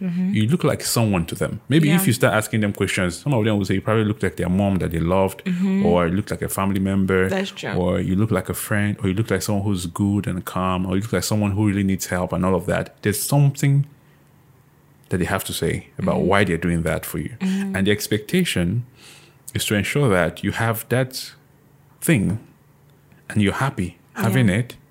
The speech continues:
Speaker 2: because they know that if they're picturing someone else in you, the person that they're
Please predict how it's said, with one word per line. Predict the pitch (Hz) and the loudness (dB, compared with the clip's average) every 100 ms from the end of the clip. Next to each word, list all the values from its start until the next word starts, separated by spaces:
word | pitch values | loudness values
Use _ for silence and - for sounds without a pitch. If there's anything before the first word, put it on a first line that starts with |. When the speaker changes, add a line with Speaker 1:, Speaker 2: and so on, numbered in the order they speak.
| _ _ _ | _ _ _
Speaker 2:
because | - - 104 - - - - - - - | -4 0 0 0 -6 -12 -20 -20 -20 -6
they | 104 | 0
know | 101 131 | 2 4
that | 123 95 87 - - | 4 2 0 -8 -6
if | 147 147 - - | -4 -2 -6 -4
they're | 95 | -2
picturing | - 113 - 113 | -2 -4 -2 -2
someone | 110 107 107 | -2 0 2
else | 101 90 | 0 0
in | 87 | -2
you, | 82 87 101 - - | 0 -2 -4 -8 -12
the | |
person | - - 120 107 95 | -8 -4 -2 0 0
that | 87 - - | -2 -4 -8
they're | - 90 | -6 -6